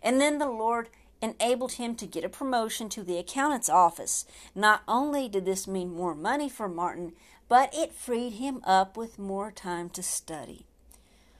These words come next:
And I thought that was neat. Um, as they were trusting in the Lord. He said that he and Elsa at one point were about to run out of money. And in fact, at many points during this time, they would be just about to run out of money. It would look like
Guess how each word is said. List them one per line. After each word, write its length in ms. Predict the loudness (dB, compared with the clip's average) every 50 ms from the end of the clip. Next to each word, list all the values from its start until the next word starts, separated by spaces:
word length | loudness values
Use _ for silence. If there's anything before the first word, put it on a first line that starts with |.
| _ _ _ _ _ _ _ _ _ _ _
And 100 | 2 2
I 80 | 2 0
thought 200 | -2 -4 -2 0
that 160 | 0 0 0
was 220 | -2 -6 -10 -8 -8
neat. 340 | -8 -8 -8 -8 -10 -16 -20 _ _ _
Um, 460 | -2 -2 0 -2 -4 -6 -8 -10 -12 -16 _ _ _ _ -4
as 140 | -2 0
they 140 | 2 4 4
were 160 | 4 2 2
trusting 640 | 0 2 6 8 8 8 8 6 4 2 0 0 -2 -4
in 160 | -4 -4 -4
the 80 | -4
Lord. 340 | -4 -2 0 2 2 2 2
He 140 | 2 4 4
said 240 | 8 10 10 10 10
that 160 | 8 4 4
he 240 | 4 2 4 4 4
and 100 | 4 2 6
Elsa 560 | 8 8 8 8 8 6 6 6 4 4 2 -6 -18 -20 -20 -14 -6 -6
at 100 | -2 2
one 220 | 4 4 2 2
point 280 | 2 2 2 2 2 2
were 140 | 6 6
about 300 | 8 10 12 12 12 12
to 100 | 8 2
run 180 | 0 2 4 4
out 200 | 6 6 6 4
of 80 | 2 2
money. 460 | 2 2 2 2 0 -2 -4 -6 -8 -14 _ _ _ _ _ _ _ _ _ _ _ _ _ _
And 80 | -2 -2
in 80 | -2 6
fact, 300 | 10 10 10 12 10 8
at 160 | 4 2 4
many 340 | 4 4 6 8 8 6 6
points 480 | 4 0 0 0 0 0 0 -2 -4
during 300 | -4 -2 -2 -2 -2 -2
this 160 | 0 -2 -2
time, 340 | -2 -2 -2 -2 0 0 0
they 120 | 0 0 0
would 180 | 0 -2 -4
be 140 | -6 -8 -4
just 420 | 0 2 2 2 2 0 -2 -2
about 360 | 0 2 4 4 4 2 0 -6
to 100 | -6 -4
run 220 | -2 0 0 0
out 220 | 0 0 0 0 -2
of 100 | -4 -6
money. 320 | -6 -4 -4 -4 -2 -2
It 80 | 0 0
would 160 | 0 0 2
look 280 | 4 4 4 4 4 6
like 260 | 6 6 6 4